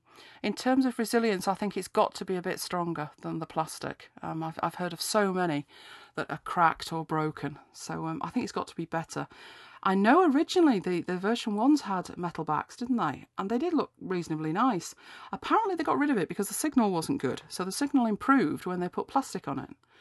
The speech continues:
Um, so I don't know. I'm, I'm hoping that they might put something nice. They might change the form factor for version four, but I'm not, I'm not confident because other people have said no. You know, they're going with the same one and, and just updating the software, really.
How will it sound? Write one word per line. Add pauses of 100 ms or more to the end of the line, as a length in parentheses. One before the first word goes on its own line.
(460)
Um,
so
I
don't
know.
I'm,
I'm
hoping (100)
that (140)
they
might (160)
put
something (520)
nice. (720)
They
might
change
the
form
factor
for
version
four,
but (420)
I'm
not, (100)
I'm
not
confident
because
other
people
have
said
no. (500)
You
know,
they're
going
with
the
same
one
and,
and
just
updating
the
software,
really.